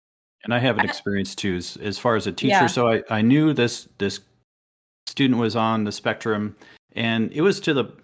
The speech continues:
Speaker 1: point, so we're, we're doing kind of independent work and activities, and to help him focus, he would have his headphones on,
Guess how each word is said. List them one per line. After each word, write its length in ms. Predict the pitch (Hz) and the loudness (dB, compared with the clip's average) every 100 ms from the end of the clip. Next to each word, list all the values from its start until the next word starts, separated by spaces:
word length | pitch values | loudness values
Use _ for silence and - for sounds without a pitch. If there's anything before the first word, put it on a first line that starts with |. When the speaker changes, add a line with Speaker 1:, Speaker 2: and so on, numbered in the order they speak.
| _ | _
Speaker 1:
point, 260 | - 135 - | -4 -4 -2
so 140 | 131 | -2
we're, 260 | 120 123 101 | 0 0 0
we're 140 | 120 | -2
doing 500 | 117 143 143 131 123 - _ _ _ - | -2 2 4 4 2 -4 _ _ _ -4
kind 160 | 123 | -2
of 100 | 110 | -2
independent 560 | 90 113 107 113 104 - | -2 -4 -2 -4 -6 -4
work 300 | 104 107 104 | -2 -2 -2
and 100 | 95 | -4
activities, 560 | 95 - 95 98 98 98 | -4 -4 -4 -2 -4 -4
and 340 | 95 95 - | -6 -6 -6
to 140 | - 98 | -4 0
help 260 | 131 139 | 0 0
him 180 | 139 104 | 0 -2
focus, 460 | - 113 113 131 - | 0 0 2 -2 0
he 100 | 110 | -2
would 100 | 101 | 2
have 200 | 107 95 | 0 0
his 160 | 78 | -4
headphones 440 | 90 80 78 73 | -6 -6 -10 -10
on, 140 | 73 | -10